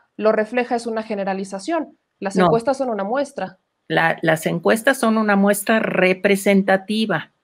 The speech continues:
Speaker 1: Así es.
Speaker 2: Entonces, aunque no sea de toda la población, porque no es un censo, sí es representativa de lo que piensa la población. Eso sí es representativo.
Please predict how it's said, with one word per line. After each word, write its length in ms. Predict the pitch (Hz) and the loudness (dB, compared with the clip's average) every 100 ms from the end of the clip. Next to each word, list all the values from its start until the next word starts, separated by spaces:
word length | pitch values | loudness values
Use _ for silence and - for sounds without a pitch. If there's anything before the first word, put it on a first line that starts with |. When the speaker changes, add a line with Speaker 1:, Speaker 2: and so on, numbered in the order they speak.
| _ | _
Speaker 1:
Así 220 | 185 170 226 | -16 -8 -6
es. 180 | 269 | -4
Speaker 2:
Entonces, 680 | 185 165 180 180 185 175 - | -2 2 2 4 2 0 0
aunque 380 | 175 156 143 147 | 0 0 0 -2
no 200 | 151 151 | 2 0
sea 220 | - 196 | 2 2
de 100 | 202 | 2
toda 280 | 202 202 202 | 2 4 4
la 160 | 208 208 | 2 0
población, 680 | 202 214 214 214 185 185 | 0 0 -2 0 2 2
porque 260 | 185 - 143 | 0 -6 -2
no 100 | 147 | -2
es 140 | 147 | -2
un 140 | 175 170 | -2 -2
censo, 600 | - 196 185 185 185 - - _ | 2 2 2 2 -2 -4 -20 _
sí 400 | - - 196 185 | -12 -2 4 6
es 120 | 190 | 6
representativa 1080 | 196 185 185 180 180 170 160 156 175 165 175 | 4 -2 -2 -4 -2 -4 -4 -4 -4 -2 -4
de 100 | 160 | -4
lo 160 | 156 - | -6 -8
que 100 | 156 | -10
piensa 380 | 165 156 156 | -6 -6 -4
la 240 | 156 151 - | -4 -4 -6
población. 640 | 160 160 160 233 240 226 | -6 -2 0 2 2 0
Eso 380 | 180 190 196 - | 4 4 4 0
sí 320 | 262 - 196 | -4 0 4
es 80 | 196 | 4
representativo. 1000 | 185 165 156 - 147 151 - 208 190 147 | 4 -2 -4 -4 -2 -2 -2 0 0 -2